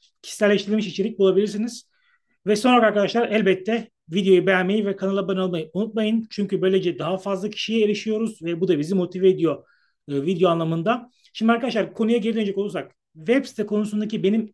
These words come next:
en önem verdiğim konu, e, sizin kendinizi iyi ifade edebilmeniz. Çünkü Instagram, TikTok,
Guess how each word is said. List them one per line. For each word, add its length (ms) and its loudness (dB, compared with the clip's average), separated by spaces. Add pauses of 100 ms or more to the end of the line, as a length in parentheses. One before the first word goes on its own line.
en 260 -4
önem 260 2
verdiğim 340 0
konu, 360 0 (440)
e, 100 -6
sizin 520 0
kendinizi 640 0
iyi 260 4
ifade 260 0
edebilmeniz. 580 -8
Çünkü 400 2 (960)
Instagram, 680 2 (160)
TikTok, 500 0